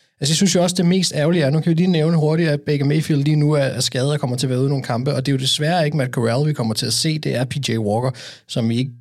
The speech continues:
skal regne med, hvad kan man sige, på nogen måde kommer ind og, og kan være en fremtid for, for Panthers. Det er igen en overgangsfigur, så nu er det en head coach overgangsfigur med en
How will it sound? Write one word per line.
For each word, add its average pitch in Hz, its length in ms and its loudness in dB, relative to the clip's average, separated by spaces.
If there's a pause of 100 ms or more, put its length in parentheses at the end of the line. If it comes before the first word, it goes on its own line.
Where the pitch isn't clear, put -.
(180)
skal - 240 -2
regne 123 220 0
med, 110 280 0 (100)
hvad 120 180 -6
kan 110 180 -2
man 117 100 0
sige, 113 320 -2 (440)
på 139 80 0
nogen 127 200 0
måde 127 180 2
kommer 117 260 -2
ind 120 120 -4
og, 110 320 -2 (420)
og 123 140 -6
kan 123 120 -2
være 117 100 0
en 104 60 -2
fremtid 123 500 -2
for, 104 420 -2 (140)
for 131 80 -4
Panthers. 127 460 -2
Det 127 80 -4
er 127 40 0
igen 127 160 0
en 123 100 0
overgangsfigur, 120 760 -2
så 117 100 -6
nu 127 100 0
er 127 40 0
det 123 80 -2
en 120 80 -2
head 131 120 0
coach 127 340 -2
overgangsfigur 117 600 -4
med 107 140 -2
en 110 140 -6